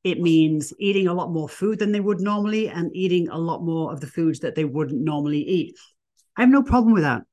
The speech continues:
It's Christmas Day. Christmas dinner is often followed by Christmas fatigue. The uncle, brother, dad, brother, usually the guys,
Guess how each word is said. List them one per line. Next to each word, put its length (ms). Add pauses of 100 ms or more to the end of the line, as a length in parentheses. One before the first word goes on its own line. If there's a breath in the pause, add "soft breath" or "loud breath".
(120)
It's 140
Christmas 360
Day. 320 (1600)
Christmas 540
dinner 560 (640)
is 220
often 420
followed 540
by 540 (160)
Christmas 440
fatigue. 640 (1040)
The 200
uncle, 380
brother, 360
dad, 320
brother, 220
usually 460
the 100
guys, 300